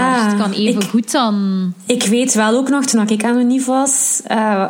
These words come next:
Speaker 2: waren er ook wel studenten die met proffen aan het aanpappen waren, ze. Allee, of, of ik wist, wist ik van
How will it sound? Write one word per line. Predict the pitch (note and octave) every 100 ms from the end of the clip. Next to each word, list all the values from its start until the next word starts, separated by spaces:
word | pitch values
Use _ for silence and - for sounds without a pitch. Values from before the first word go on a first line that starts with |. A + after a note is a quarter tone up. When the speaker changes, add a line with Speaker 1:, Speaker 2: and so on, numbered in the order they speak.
| -
Speaker 2:
waren | G#3+ G3+ G#3
er | G3+
ook | G3+
wel | A#3 A#3+ G#3 G3 C#3
studenten | - - F#3+ F#3+ F#3+ G3
die | F3+ F#3 F#3 F3+ F3+ -
met | - F#3 F3+
proffen | G3+ F#3+ F#3 F3+ F3
aan | - E3+
het | F3+ -
aanpappen | - F3 F3 F3 E3+ E3
waren, | E3 D#3+ D#3+ E3+
ze. | E3 G#3+ C#4 G#3+
Allee, | F#3 F3+ D3
of, |
of | F#3+ F3
ik | A3
wist, | G3+ A3+
wist | - A#3+ -
ik | B3
van | B3 G#3+ G3 G3 F#3